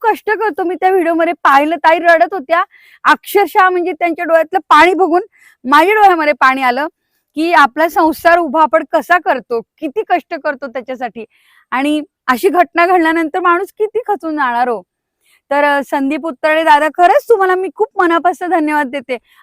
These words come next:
आज तुमच्यामुळे, केवळ तुमच्यामुळे इथपर्यंत, कारण खूप लांब आहे हा भाग, म्हणजे आमच्या दृष्टीने हा खूपच लांब असा दुर्गम भाग आहे, पण आज आम्ही इथपर्यंत पोहोचू शकलो. आणि ह्या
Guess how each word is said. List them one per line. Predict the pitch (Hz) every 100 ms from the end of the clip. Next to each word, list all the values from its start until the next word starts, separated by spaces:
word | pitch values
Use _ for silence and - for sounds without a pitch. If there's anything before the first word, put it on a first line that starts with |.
| -
आज | 262 - -
तुमच्यामुळे, | 339 285 - 370 359 359
केवळ | 311 - 349 320 311 440 -
तुमच्यामुळे | 453 302 359 339 339 285 _ _
इथपर्यंत, | 302 247 _ 370 392 359 381
कारण | 359 339 -
खूप | 320 427
लांब | 381 262 240 320 440
आहे | 440
हा | 349
भाग, | 247 214 - _ _ _
म्हणजे | 240 269
आमच्या | 311 254 240 320
दृष्टीने | 330 349 359 349
हा | 330 311
खूपच | 359 - 359 -
लांब | 320 277 269 262 _
असा | 220 -
दुर्गम | 247 262 247 254
भाग | 254 226
आहे, | 196 185 _ _ _
पण | 269 302
आज | 302 311
आम्ही | 294 320
इथपर्यंत | 330 285 - 330 330 320 349
पोहोचू | 320 277 -
शकलो. | - 349 - 262 226 - _ _ -
आणि | 233 269 302 311 _
ह्या | 247 247 285